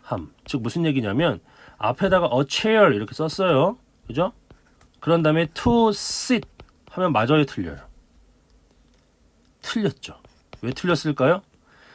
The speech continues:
지금 얘가 a chair는 이 sit의 목적어처럼 쓰이는 거예요. 앉을 의자니까. 얘가 의미상의 목적어인데 지금 sit이 a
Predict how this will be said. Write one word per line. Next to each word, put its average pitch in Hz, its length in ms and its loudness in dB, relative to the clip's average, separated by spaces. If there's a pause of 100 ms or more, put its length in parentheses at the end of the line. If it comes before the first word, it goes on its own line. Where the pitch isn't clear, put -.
(160)
지금 175 320 0
얘가 139 380 4
a 127 120 2
chair는 160 760 2 (140)
이 147 80 -4
sit의 208 560 2
목적어처럼 170 720 2
쓰이는 147 240 0
거예요. 101 160 -4
앉을 165 580 4
의자니까. 127 540 0 (640)
얘가 185 180 4
의미상의 190 1300 4
목적어인데 110 1040 0 (280)
지금 202 280 4
sit이 147 920 2 (300)
a 139 140 6